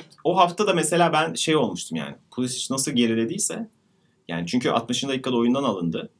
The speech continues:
Maç sıfır sıfır iken. O çıktı, Alphonso Davies golü attı.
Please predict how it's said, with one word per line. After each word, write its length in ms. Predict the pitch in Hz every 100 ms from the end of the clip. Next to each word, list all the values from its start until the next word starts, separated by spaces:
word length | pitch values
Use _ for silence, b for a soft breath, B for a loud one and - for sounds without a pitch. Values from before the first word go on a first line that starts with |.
| _
Maç 220 | - 101
sıfır 240 | - - 127
sıfır 280 | - 90 85
iken. 320 | 90 156 220 _ _
O 120 | 147 170
çıktı, 560 | 165 - 202 208 - - -
Alphonso 460 | 120 120 143 139 139
Davies 320 | 143 113 -
golü 220 | 101 95
attı. 440 | 87 - 160 170